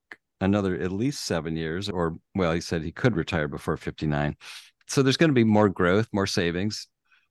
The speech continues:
but with that much pension, it's not like you have to do a ton,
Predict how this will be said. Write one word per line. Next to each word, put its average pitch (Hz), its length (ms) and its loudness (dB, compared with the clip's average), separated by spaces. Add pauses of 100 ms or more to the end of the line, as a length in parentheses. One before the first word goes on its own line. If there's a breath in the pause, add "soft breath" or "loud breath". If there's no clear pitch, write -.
(100)
but 95 240 2
with 104 200 0
that 110 260 4
much 104 400 -2
pension, 98 680 -4
it's 104 220 -4
not 113 120 0
like 98 200 0
you 101 100 -2
have 101 180 -2
to 90 100 -8
do 82 180 -2
a 76 60 -6 (100)
ton, 95 540 -4